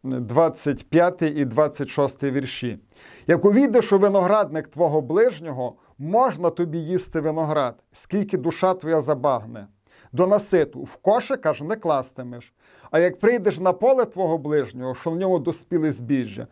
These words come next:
то можна тобі зривати колоски рукою, однак серпом не замахнешся на збіжжя твого ближнього". Що так бачимо, то це теж,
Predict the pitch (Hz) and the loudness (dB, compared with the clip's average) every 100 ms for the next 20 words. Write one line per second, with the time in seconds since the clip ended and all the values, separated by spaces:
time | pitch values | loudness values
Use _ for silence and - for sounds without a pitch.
0 | _ - _ - 175 208 247 208 196 180 | _ -20 _ 0 2 4 2 2 0 0
1 | 208 143 170 190 202 175 170 160 160 - | 0 2 2 2 0 -2 -2 -2 -6 -2
2 | 175 170 180 147 131 160 156 180 190 190 | 0 0 0 -2 0 0 0 0 -2 -2
3 | 180 170 190 220 196 190 175 180 190 180 | -4 -2 0 0 -2 -2 0 -2 -4 -2
4 | 143 - - 135 139 113 117 202 151 175 | -2 -2 -8 -4 -4 -4 -4 -6 -2 -4
5 | - 147 147 147 143 120 123 113 107 _ | 0 -2 0 0 -2 -2 -6 -16 -18 _
6 | _ _ _ _ _ _ _ - - 139 | _ _ _ _ _ _ _ -6 -2 0
7 | 143 151 165 - 196 220 226 - - - | 2 2 0 -2 -6 -6 -8 -20 -20 -6
8 | 151 202 202 240 214 - | 0 2 4 2 2 -8